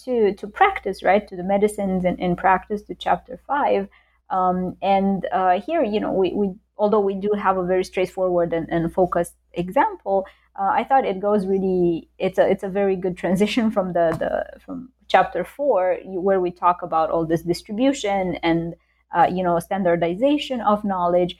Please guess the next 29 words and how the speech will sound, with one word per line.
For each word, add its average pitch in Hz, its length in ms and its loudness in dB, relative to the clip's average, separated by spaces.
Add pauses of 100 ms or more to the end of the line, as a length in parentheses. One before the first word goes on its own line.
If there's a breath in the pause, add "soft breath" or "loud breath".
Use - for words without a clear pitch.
(180 soft breath)
but 208 120 -2
then 240 160 2
we 240 100 -2
get 269 240 2
to, 208 160 -4
to 196 120 -10
the 190 120 2
practice 190 540 0
of - 200 -8
it. - 160 -20 (400)
And 226 260 0
here 311 200 4
the 240 120 0
figure 254 340 0
of 190 180 -2
Sun, 220 220 0
Su-, 214 200 -12
uh, 202 180 4
Sun 233 220 -2
Simiao 185 680 0
and 185 160 -2
his 180 240 0
formula 220 520 0
books 160 300 -2
is, 180 200 2
is - 160 -6
quite - 340 -4
central. 202 480 -4 (440)
So, 359 340 0